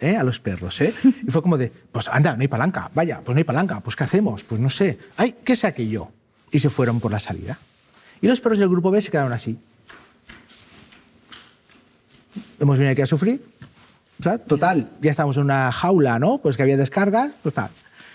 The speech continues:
Incluso perros del grupo A volvieron a buscar a los perros del grupo B por el instinto gregario, ¿eh? y de clan de los perros. Imaginemos que podían hablar, ¿eh? y que les dicen, oye, chicos, vámonos pa' afuera,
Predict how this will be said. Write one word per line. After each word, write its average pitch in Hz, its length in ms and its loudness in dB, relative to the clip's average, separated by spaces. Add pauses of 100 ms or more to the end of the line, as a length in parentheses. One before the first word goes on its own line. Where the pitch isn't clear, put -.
(300)
Incluso 185 540 0
perros 170 360 0
del 156 100 4
grupo 139 200 -2
A 156 60 2
volvieron 131 680 0 (680)
a - 80 0
buscar 127 220 0
a 113 40 0
los 110 120 -4
perros 110 200 -2
del 107 100 2
grupo 98 220 -2
B 208 140 2
por 117 140 -4
el 107 60 0
instinto 104 280 -2
gregario, 107 600 0
¿eh? 156 80 4
y 196 100 2
de 110 120 0
clan 165 240 0
de 120 60 -2
los 98 120 -6
perros. 156 320 -2
Imaginemos 160 420 0
que 156 80 -4
podían 156 260 2
hablar, 107 340 -4
¿eh? 247 160 -4
y 139 120 0
que 143 80 0
les 120 160 2
dicen, 110 460 -2 (320)
oye, 131 360 2
chicos, - 400 -2 (280)
vámonos 107 460 0
pa' - 100 -4
afuera, 139 460 -2